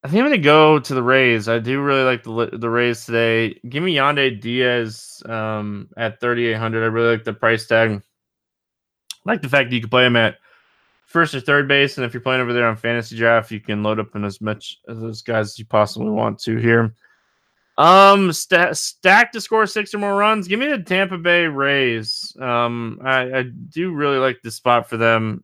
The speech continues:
I think that they get the job done, and they're one of the highest scoring teams on the slate. That is going to wrap it up for Monday. If you want my final thoughts on the slate, you can tune in to Grinders Live. I have a five P M show with Dean on today's slate, so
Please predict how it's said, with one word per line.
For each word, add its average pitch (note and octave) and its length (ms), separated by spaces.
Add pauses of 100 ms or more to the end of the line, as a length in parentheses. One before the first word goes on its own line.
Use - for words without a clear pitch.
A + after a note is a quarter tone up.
I A2+ 140
think A#2 260
that A2+ 220
they A2+ 120
get A2 200
the A2+ 80
job A2+ 280
done, A#2+ 220
and A2 300
they're A2+ 160
one A#2+ 160
of A#2 40
the A2 60
highest A#2 320
scoring A2+ 260
teams A2+ 460 (680)
on C#3+ 240
the B2 60
slate. - 840 (1160)
That F3+ 140
is A3+ 140
going A3 280
to G#3 120
wrap G#3+ 280
it G#3+ 60
up A3+ 280
for F3+ 340
Monday. G#3 960
If E3+ 400
you C#3 80
want D3 120
my B2 160
final A3+ 300
thoughts A#2 280
on A2+ 60
the G#2+ 40
slate, B2 240
you A#2+ 80
can A2+ 280
tune E3 300
in D#3+ 180
to C#3 120
Grinders B2+ 420
Live. C3+ 380
I B2+ 60
have A#2 80
a A2+ 60
five B2 300
P B2+ 80
M A#2+ 100
show A#2+ 300
with A2+ 200
Dean C#3 440
on B2 340
today's B2+ 320
slate, B2+ 420
so A2+ 540